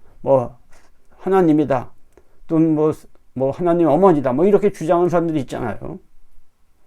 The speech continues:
근데 그런, 그런, 그런 정도까지는 가지 않더라도 내가 어떤 뛰어난 어떤 존재라고 생각하는 사람들이 많습니다.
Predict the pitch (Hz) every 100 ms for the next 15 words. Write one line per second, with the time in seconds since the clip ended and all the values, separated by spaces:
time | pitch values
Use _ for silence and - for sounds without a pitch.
0 | - - - - - 214 190 185 147 95
1 | - _ _ - - _ - - - _
2 | - - 170 196 196 185 - 165 202 190
3 | 175 170 - 165 190 208 202 196 185 180
4 | 175 180 190 196 123 185 160 127 - 151
5 | 107 104 143 131 - - - - - -
6 | - - - 120 156 185 208 190 - -
7 | - 160 202 202 - 175 214 208 196 185
8 | 202 175 180 175 180 175 175 175 160 170
9 | 151 156 160 147 117 - 107 101